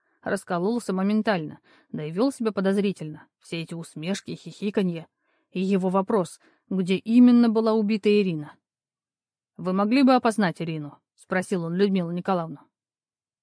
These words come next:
«А это так необходимо? А что Женька? Разве он не мог бы?» «Понимаете, дело сложное,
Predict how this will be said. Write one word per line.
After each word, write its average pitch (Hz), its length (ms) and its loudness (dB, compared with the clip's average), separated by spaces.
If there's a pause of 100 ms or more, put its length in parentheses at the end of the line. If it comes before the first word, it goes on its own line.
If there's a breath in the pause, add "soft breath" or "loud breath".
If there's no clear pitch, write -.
«А 214 140 -2
это 208 200 -4
так - 200 -4
необходимо? 214 720 2 (440)
А 208 200 -4
что 262 180 0
Женька? 226 480 0 (100)
Разве 226 360 2
он 240 180 6
не 247 80 10
мог 277 180 8
бы?» 180 200 0 (960)
«Понимаете, 196 500 0
дело 220 300 2
сложное, 214 520 -2